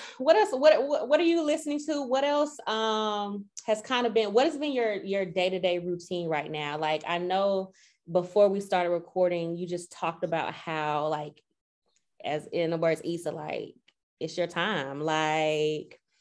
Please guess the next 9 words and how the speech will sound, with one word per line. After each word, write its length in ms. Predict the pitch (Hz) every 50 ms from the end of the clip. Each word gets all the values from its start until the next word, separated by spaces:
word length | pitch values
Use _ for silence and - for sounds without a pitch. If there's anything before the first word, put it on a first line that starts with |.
| _ _ _ _ _ - -
everybody 260 | 165 170 180 170 170
get 140 | 170 160 156
ready. 360 | 156 170 175 175 151 143 160
So 340 | 156 - - 190 180 175 170
what, 580 | 165 165 165 190 208 220 240 247 262 254 - - _ _ _ _ _ _ _ _ _ _ _ _ _
what 340 | - 175 170 180 214 220 -
have 340 | 233 196 220 220 214 202 190
you 160 | 196 202 196
done 640 | 170 151 165 180 170 170 170 170 170 165 160 156